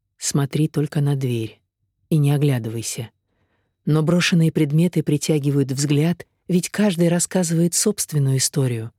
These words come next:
Так легко вообразить находившихся здесь людей, которые кашляли, пока не осталось легких. Порой ему кажется, что он даже улавливает запах из прошлого, едкий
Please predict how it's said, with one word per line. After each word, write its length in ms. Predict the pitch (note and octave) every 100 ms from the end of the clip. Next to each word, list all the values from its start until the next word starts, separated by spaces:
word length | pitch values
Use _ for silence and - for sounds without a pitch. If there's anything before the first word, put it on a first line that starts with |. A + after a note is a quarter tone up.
| _ _ _ _ _ _ _
Так 240 | D3 D3 D3
легко 400 | C3+ - E3 D#3
вообразить 640 | C3+ B2+ C3+ C3 D3 -
находившихся 760 | C#3+ D3 C3 C#3+ - C3+ - B2+
здесь 340 | C3 C#3 -
людей, 400 | C3+ B2+ D3+ E3+
которые 400 | C#3+ - C3+ B2+
кашляли, 640 | - D#3+ - C#3+ A#2+ A#2 - _ _ -
пока 260 | C#3+ C#3+
не 120 | B2
осталось 520 | B2 - B2+ A#2+ - -
легких. 560 | B2+ - - - - _ _ _ _
Порой 280 | F#3 F#3+ F#3+
ему 120 | F#3
кажется, 460 | - G#3 F3+ - E3+
что 180 | - E3+
он 140 | E3
даже 260 | E3+ D#3 D#3+
улавливает 580 | D#3 D#3+ D#3 D3+ C#3+
запах 460 | C3 D3+ E3 D#3+ -
из 140 | D#3
прошлого, 640 | - D#3 C3+ - C#3+ B2 A#2 _ _ -
едкий 720 | D3 C3+ D#3+ - - C#3+ C3